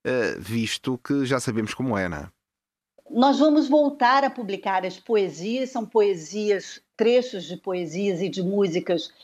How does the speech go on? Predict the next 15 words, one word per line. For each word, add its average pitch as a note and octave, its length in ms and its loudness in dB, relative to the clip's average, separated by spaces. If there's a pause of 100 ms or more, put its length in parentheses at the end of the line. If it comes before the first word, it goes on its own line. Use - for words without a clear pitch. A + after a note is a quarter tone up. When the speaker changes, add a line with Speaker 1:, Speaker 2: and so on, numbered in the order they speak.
(100)
Speaker 2:
interpretado F#3 680 2
por F#3+ 160 -2
atores. G3 560 2
Vale A3 240 4
conferir G3+ 420 -6
nas F3+ 200 -4
páginas A3+ 720 -4 (300)
do F3+ 120 -8
Fest F#3 320 -2
Lip. G#3 380 0
É G3 40 2
um F#3 280 -2
trabalho, F#3+ 560 0
um G3 80 -6
projeto F#3 560 -4